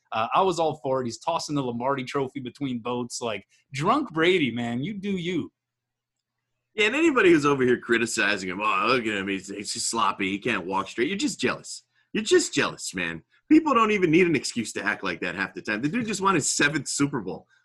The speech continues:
Speaker 2: Of course, of course he's gonna get blitzed, right? Absolutely trashed.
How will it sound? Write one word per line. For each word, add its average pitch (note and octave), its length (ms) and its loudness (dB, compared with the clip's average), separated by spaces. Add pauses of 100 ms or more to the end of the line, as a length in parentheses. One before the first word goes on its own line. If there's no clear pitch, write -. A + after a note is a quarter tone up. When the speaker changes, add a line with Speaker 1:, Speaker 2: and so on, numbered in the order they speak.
(100)
Speaker 2:
Of F#3 160 0
course, - 480 2 (200)
of A#3+ 140 -2
course F#4 280 6
he's E3+ 160 0
gonna B2 160 2
get F#2 240 -4
blitzed, - 520 -8 (360)
right? F3 220 2
Absolutely D3 720 2
trashed. - 580 -8